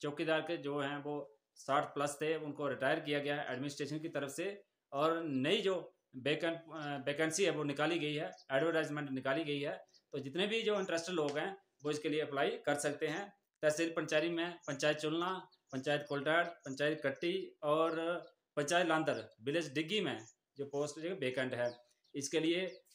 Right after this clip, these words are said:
तहसील administration की तरफ से advertisement भी निकाली गई है। तो वो जहाँ पे आके इसके लिए अप्लाई कर सकते हैं। तो इसके लिए जो document ज़रूरी हैं, सबसे पहले domicile certificate,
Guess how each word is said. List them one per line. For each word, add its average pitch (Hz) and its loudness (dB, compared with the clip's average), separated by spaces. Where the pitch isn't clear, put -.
तहसील 151 2
administration 151 -2
की 165 -8
तरफ 151 0
से 175 -2
advertisement 160 2
भी 165 -2
निकाली 151 0
गई 156 0
है। 160 -2
तो 143 2
वो 147 2
जहाँ 139 0
पे 160 0
आके 143 2
इसके 170 -4
लिए 156 0
अप्लाई 160 0
कर 160 4
सकते 131 -2
हैं। 117 -6
तो 139 -2
इसके 143 2
लिए 170 4
जो 175 0
document 151 0
ज़रूरी 147 0
हैं, 117 -4
सबसे 165 0
पहले 170 4
domicile 156 2
certificate, 156 -2